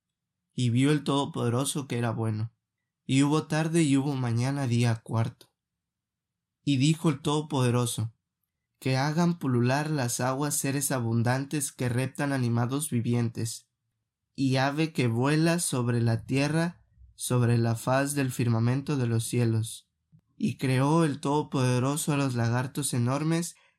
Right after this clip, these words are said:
y a todo ser animado viviente que se arrastra, que hicieron pulular las aguas según sus especies, y a toda ave alada según su especie.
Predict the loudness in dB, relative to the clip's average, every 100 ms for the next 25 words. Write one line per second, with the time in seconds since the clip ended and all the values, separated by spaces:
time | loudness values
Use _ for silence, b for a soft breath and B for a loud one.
0 | b -2 0 2 0 0 2 2 0 0
1 | 0 0 2 2 0 0 0 2 2 0
2 | -2 -2 -4 -4 -6 -2 -2 0 0 -2
3 | -4 -4 -4 _ _ _ _ _ _ _
4 | -4 0 0 2 2 2 0 0 2 2
5 | 2 0 -2 -2 -2 0 -2 -2 -4 -4
6 | -4 -4 -4 -4 -2 -2 0 -2 -2 -8
7 | _ _ _ _ -4 0 0 0 0 2
8 | 2 2 0 0 0 0 0 -2 -2 -2
9 | -2 -2 -4 -2 -2 0 -2 -4